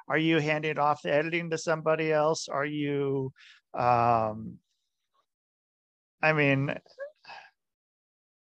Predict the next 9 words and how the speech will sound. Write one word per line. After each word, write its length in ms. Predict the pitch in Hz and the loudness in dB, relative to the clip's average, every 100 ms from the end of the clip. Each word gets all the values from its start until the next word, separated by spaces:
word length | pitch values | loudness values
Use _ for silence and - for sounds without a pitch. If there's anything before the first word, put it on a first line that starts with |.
| _ _ _ _ - | _ _ _ _ 2
like, 300 | 139 151 - | 2 2 0
a-, 40 | 170 170 - 170 | 4 6 6 6
and 100 | 160 | 6
how 240 | 147 170 | 6 6
much 640 | 170 165 165 - - - - - 370 | 8 6 6 2 -4 -4 -8 -14 -4
will 200 | 165 160 | 4 4
you 220 | 160 156 | 6 4
let 260 | 147 151 147 | 6 6 6
it 220 | 147 | 2